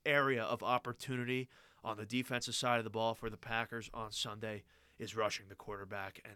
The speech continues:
forcing turnovers. Uh, like it is most weeks, it starts with stopping the run, and that allows for Kenny to just dominate the inside and Preston and Rashawn to come off the edge and just wreak havoc.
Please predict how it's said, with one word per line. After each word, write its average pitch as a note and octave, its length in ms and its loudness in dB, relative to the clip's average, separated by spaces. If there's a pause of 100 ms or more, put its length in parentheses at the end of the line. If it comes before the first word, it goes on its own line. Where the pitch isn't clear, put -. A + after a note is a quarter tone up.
(140)
forcing G2+ 440 -6
turnovers. - 800 -8 (480)
Uh, G2 180 -2
like E3 280 12
it F#3 80 8
is D3+ 160 6
most D3 300 4
weeks, - 340 -2
it - 100 -8
starts D3 380 6
with D3 80 -2
stopping C#3+ 360 6
the C3+ 80 0
run, C#3+ 380 4 (380)
and F#2+ 100 -18
that A2 180 0
allows A2 380 2
for - 120 -12 (100)
Kenny D#3+ 460 6
to A#2 320 0 (160)
just A#2 260 -8
dominate D3 540 4
the C#3 140 -2
inside C3 640 4
and F#2+ 80 -12 (440)
Preston B2 580 -2
and G2+ 160 -12
Rashawn A2 640 -2
to A2+ 120 -16
come A2+ 280 -8
off G#2 240 -8
the G#2+ 180 -8
edge G2+ 260 -10
and - 80 -16 (100)
just - 240 -12
wreak G#2+ 240 -12
havoc. G#2+ 500 -10